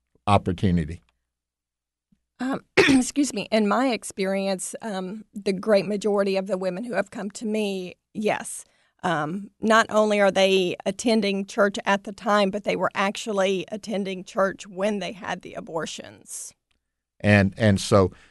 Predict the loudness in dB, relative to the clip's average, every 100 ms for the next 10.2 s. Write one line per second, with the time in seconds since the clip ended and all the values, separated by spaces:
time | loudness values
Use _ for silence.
0 | _ _ _ _ _ _ _ _ -4 4
1 | 6 6 4 4 6 8 8 8 8 10
2 | 8 8 6 4 4 -2 -16 _ -20 -12
3 | 6 10 10 6 -6 _ 0 2 4 2
4 | -2 _ _ _ _ 2 6 8 8 8
5 | 6 6 2 2 4 4 2 -2 -6 0
6 | 4 4 2 -2 0 0 0 -4 -16 -20
7 | _ 2 4 4 2 -2 _ _ -10 -10
8 | -10 _ _ _ _ _ -20 -20 _ 0
9 | 0 0 0 2 2 0 -6 -8 -8 -6
10 | -10 -12